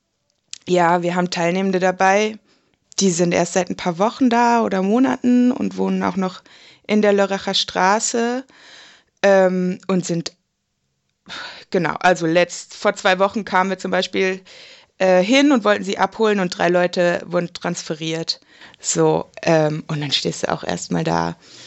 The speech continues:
Also genau, mit dieser Fluktuation, permanenten Fluktuation leben wir die ganze Zeit. Leben wir, das, <laughs> wir f-,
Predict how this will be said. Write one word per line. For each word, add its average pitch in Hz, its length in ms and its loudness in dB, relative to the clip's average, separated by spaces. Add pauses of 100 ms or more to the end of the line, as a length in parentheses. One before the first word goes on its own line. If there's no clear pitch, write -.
(260)
Also 180 420 0
genau, 156 340 0
mit 165 160 -4
dieser 180 180 0
Fluktuation, 220 1300 0 (200)
permanenten 185 600 0
Fluktuation 180 1200 -6 (440)
leben 170 340 0
wir 170 120 0
die - 100 -6
ganze - 400 -4
Zeit. 214 400 -2
Leben 175 280 0
wir, 185 140 2 (320)
das, - 300 -10 (340)
<laughs> - 340 -14
wir 233 300 2
f-, - 220 -8